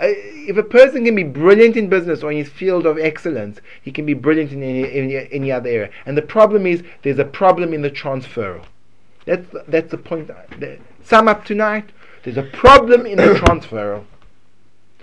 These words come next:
You can't be clever only there. You have to be clever across the board.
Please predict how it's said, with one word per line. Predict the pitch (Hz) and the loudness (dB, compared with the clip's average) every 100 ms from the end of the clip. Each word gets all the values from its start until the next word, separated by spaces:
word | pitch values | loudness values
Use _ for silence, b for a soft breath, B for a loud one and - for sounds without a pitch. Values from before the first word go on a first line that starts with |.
| b b b | b b b
You | 165 | -4
can't | 202 262 277 | 4 4 4
be | |
clever | - - 208 190 185 - | -4 -4 -2 0 0 4
only | 165 160 | 2 2
there. | 143 120 | -2 -4
You | 113 | -4
have | 127 | -6
to | 147 | -6
be | 143 | -12
clever | - 180 156 160 | -8 -6 0 0
across | 139 - 120 127 | 0 -4 -8 -10
the | |
board. | 107 95 | -12 -10